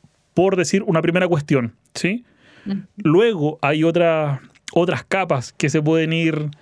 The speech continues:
Speaker 1: sacando, pero eso es, esa es la centralidad y tal vez a eso se debe esta suerte de, em, rele-, relieve dentro de la cultura popular, ¿o no?
Speaker 2: Sí, yo creo que sí.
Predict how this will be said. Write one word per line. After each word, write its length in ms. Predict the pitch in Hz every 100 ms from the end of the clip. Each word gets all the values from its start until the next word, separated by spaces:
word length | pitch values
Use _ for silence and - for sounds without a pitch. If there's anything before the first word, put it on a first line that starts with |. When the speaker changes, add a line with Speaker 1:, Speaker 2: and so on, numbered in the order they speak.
| - _ -
Speaker 1:
sacando, 460 | - 156 208 175
pero 300 | 165 170 - -
eso 180 | 202 226
es, 140 | - -
esa 200 | 170 -
es 40 |
la 80 | 196
centralidad 540 | 147 170 160 151 185 226 -
y 100 | 151
tal 160 | 160
vez 200 | 165 185
a 40 | 196
eso 140 | 202
se 140 | -
debe 380 | 160 202 220 262 - _ - - - - - _
esta 300 | 175 165 180
suerte 480 | - 185 202 - 190
de, 240 | 196 226 247 - -
em, 800 | 165 151 147 143 143 139 143 147 - _ _ _ _ _ _ _ -
rele-, 520 | 143 151 156 156 175 -
relieve 680 | 143 156 151 214 254 247 196
dentro 440 | 180 196 202 202
de 60 | 180
la 100 | 180
cultura 440 | 165 156 185 185
popular, 440 | 165 170 175 - - _ _ _ _ -
¿o 100 | 147
no? 200 | 135 120 _ _ _ _ _ _ _ _ _ _ -
Speaker 2:
Sí, 220 | 262 202
yo 120 | 220
creo 160 | 254 320
que 120 | 247
sí. 260 | 233 220